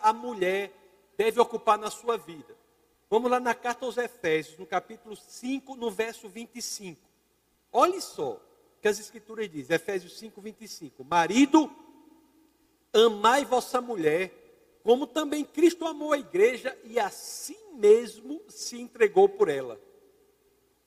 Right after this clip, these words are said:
Se você tem a sua mulher numa posição bíblica em que ela deve ocupar,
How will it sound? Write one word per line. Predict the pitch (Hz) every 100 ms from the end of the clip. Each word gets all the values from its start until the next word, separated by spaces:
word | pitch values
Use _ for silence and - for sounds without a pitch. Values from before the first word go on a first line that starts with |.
| _ _ _ _ _
Se | - 214
você | 196 233 220 - 262 311 - - _
tem | 208 214
a | 208
sua | - 214 220
mulher | 220 180 135 110 95 _ _ _ _ _ _ _ _
numa | 170 220
posição | 214 233 240 240 - - 175 151 131 _ -
bíblica | - - 220 196 - 156 127
em | 175
que | 180 190
ela | 180
deve | 151 180 165
ocupar, | 160 139 - 165 190 160 -